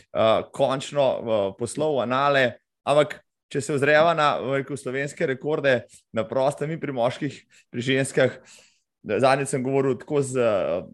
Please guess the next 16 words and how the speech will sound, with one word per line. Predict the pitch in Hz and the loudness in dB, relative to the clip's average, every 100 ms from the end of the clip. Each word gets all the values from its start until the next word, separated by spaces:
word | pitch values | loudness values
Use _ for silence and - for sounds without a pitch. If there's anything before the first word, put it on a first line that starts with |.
| - | -10
Stanetom | - 151 160 127 | -2 -2 0 0
Rozanom | 135 143 143 127 | 0 0 -2 -2
kot | 127 - | -6 -4
Petrom | 156 160 - 139 123 | -4 -2 -2 -2 -2
<laughs> | - | -2
Svetom. | 143 135 - 123 117 120 - - - _ | 2 2 4 2 0 -4 -14 -18 -20 _
Eh, | 110 98 135 | -4 -4 -2
njuna | 170 160 | 0 0
rekorda | 131 139 143 139 127 113 - - | 0 0 0 2 2 2 -4 -16
sta | - 117 | -6 -4
stara | 113 120 123 127 | 0 0 0 -2
skoraj | - 131 110 | -4 -6 -6
štirideset | - 143 135 | -4 -4 -2
oziroma | 123 127 113 | -4 -2 -2
petdeset | 143 143 143 117 104 | 0 2 2 -2 -2
let. | 127 160 - | 0 0 -4